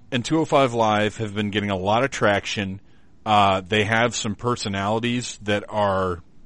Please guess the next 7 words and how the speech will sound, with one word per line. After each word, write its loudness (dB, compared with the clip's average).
standing 0
out -6
to 0
me. 0
I, -4
I 4
think -2